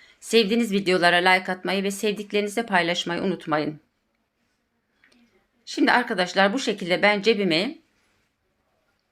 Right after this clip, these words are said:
kendi cep torbasıyla dikerek yarım santimden içe doğru kıvırdığımda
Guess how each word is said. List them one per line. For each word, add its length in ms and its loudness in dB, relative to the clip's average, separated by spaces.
kendi 320 4
cep 220 0
torbasıyla 800 2
dikerek 560 0
yarım 220 0
santimden 960 0
içe 280 -2
doğru 260 2
kıvırdığımda 920 2